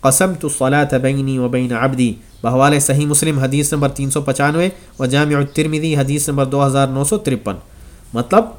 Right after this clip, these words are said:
میں نے فاتحہ کو اپنے اور اپنے بندے کے درمیان تقسیم کر دیا ہے۔ اس لیے جتنا قرآن پڑھنا آسان ہو پڑھ لو، پڑھ لو کا مطلب ہے رات کو جتنی نماز پڑھ سکتے ہو پڑھ لو۔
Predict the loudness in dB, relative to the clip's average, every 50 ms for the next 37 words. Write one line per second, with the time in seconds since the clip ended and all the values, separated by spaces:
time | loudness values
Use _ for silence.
0 | -8 -4 -2 0 2 0 0 2 2 0 0 0 2 0 0 2 2 2 2 2
1 | 2 2 2 4 4 4 4 2 0 -2 -2 -4 -2 -2 -2 -2 0 0 0 0
2 | 0 0 0 2 2 2 2 2 2 2 2 0 0 -4 -6 -6 -4 -4 -4 -2
3 | -2 -2 -2 -2 -2 -2 -2 -2 -2 -2 -2 -2 -2 -4 -10 -14 -16 -18 -20 -20
4 | -20 -20 -20 -20 -20 -20 -20 -20 -20 -20 -20 -20 -20 -8 -2 -2 -2 0 0 0
5 | 0 0 0 0 0 2 2 2 2 2 2 0 2 2 4 2 2 0 0 0
6 | 2 2 2 2 2 2 0 0 0 2 2 0 0 -4 -8 -14 -20 -20 -20 -12
7 | -2 2 4 4 4 2 2 -4 -14 -20 -20 -20 2 4 6 6 6 6 4 2
8 | -2 -6 -14 -20 -20 -20 -20 -20 -20 -20 -20 -20 -20 -20 -20 -20 -20 -20 -20 -20
9 | -20 -20 -20 -4 2 4 4 6 6 4 4 2 -4 -12 -20 -20 -20 -20 -8 -4
10 | -4 0 0 0 2 2 4 4 4 4 2 0 -2 -6 -12 -20 -20 -20 -20 -6
11 | -2 2 4 4 4 4 2 0 0 0 0 0 -2 -2 -2 -4 -4 -4 -4 -4
12 | -2 -2 0 0 2 2 4 4 4 2 2 0 -2 -2 -2 0 0 -2 -4 -4
13 | -2 0 0 2 4 4 4 4 4 2 0 -4 -2 2 4 4 4 4 4 4
14 | 2 2